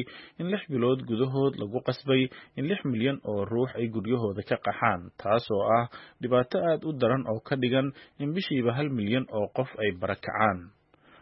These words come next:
Wuxuu ka digay, iyadoo indhaha caalamka loo leexiyey dagaalka Gaza, in tirada dadka Suudaan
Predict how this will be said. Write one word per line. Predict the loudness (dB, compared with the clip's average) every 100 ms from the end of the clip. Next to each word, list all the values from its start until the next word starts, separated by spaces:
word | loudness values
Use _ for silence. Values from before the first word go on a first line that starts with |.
| -14
Wuxuu | -10 -8
ka | 0 0
digay, | 2 4 4 2 -6 -6
iyadoo | 0 2 2 0
indhaha | 0 0 0
caalamka | 2 2 2 -2 -4
loo | 2 4 6
leexiyey | 4 0 2 2
dagaalka | 4 4 4 2 -4
Gaza, | 4 4 4 -4 -18 -8
in | -4 -2
tirada | 0 2 2
dadka | 2 0 0 -6
Suudaan | -6 -4 0 4 4 4